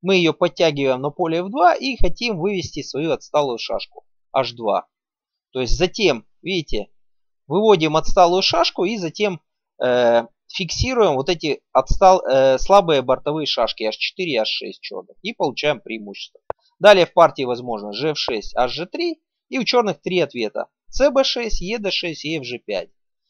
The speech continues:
Если чёрные меняются Е Д шесть, тогда белые играют Д Е три. И вот здесь видно, что вот эти шашки слабые бортовые.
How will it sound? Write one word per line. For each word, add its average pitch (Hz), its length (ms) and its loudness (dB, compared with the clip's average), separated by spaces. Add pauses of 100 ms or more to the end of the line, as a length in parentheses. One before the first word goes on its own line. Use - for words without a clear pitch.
(140)
Если 254 220 2
чёрные 175 420 2
меняются 170 580 0
Е 127 220 -4
Д 160 80 -6
шесть, 311 340 -2 (420)
тогда 160 220 2
белые 143 360 0
играют 135 340 2
Д 143 80 -6
Е 165 140 -4
три. 285 260 -4
И 208 40 -2
вот 196 140 0
здесь 214 240 -4
видно, 143 320 -4
что 104 340 -6
вот 110 140 -6
эти 135 180 -8
шашки 135 360 -2
слабые 240 460 2
бортовые. 180 640 -4